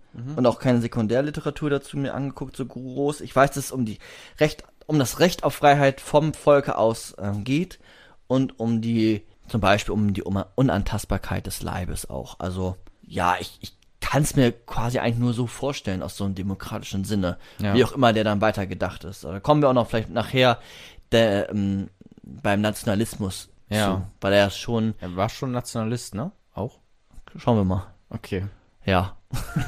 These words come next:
Speaker 2: Auf jeden Fall. Ähm, kann man nur so deutlich sagen. Muss man auch sagen. Ähm,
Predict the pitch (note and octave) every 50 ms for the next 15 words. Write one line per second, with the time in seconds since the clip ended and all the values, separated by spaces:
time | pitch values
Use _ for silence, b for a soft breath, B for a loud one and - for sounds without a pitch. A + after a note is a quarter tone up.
0 | - - D3 - - F3 - - - - - - - - - - - G2 G2+ F#2+
1 | F#2 - - A2+ G2 F#2 F#2 F#2 - b b b b b b b b b b -
2 | - G#2+ G#2+ G#2 G2+ G2 F#2+ F#2+ F#2+ G2 - - - - - - - - - -
3 | G2 F#2+ F#2+ F#2 G2 F#2+ F#2 F#2 F2+ F#2+ F#2 - - F#2+ - - F#2 F2 F2+ G2
4 | D3+ D#3 b b b b b - G#2 F#2+ - F#2 - - - - - A#2 A#2+ -
5 | C3+ D3+ D3 - - - - - _ - G2+ G#2 G#2 G2+ G2+ G2+ G2+ G2+ G#2